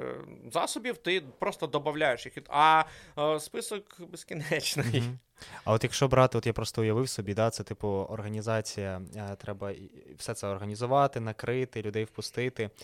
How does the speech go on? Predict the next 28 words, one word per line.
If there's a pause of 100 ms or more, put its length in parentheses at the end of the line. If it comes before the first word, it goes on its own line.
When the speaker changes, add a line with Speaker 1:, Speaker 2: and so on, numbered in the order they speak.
(480)
Speaker 2:
Е,
це,
мабуть,
має
бути
якась
велика
команда.
Я
так
розумію,
що
у
вас
команда, (200)
вона
вже
сформована,
чи
це
люди
на
підряді
просто? (280)
Speaker 1:
Ні-ні-ні,
є,
е,
кістяк,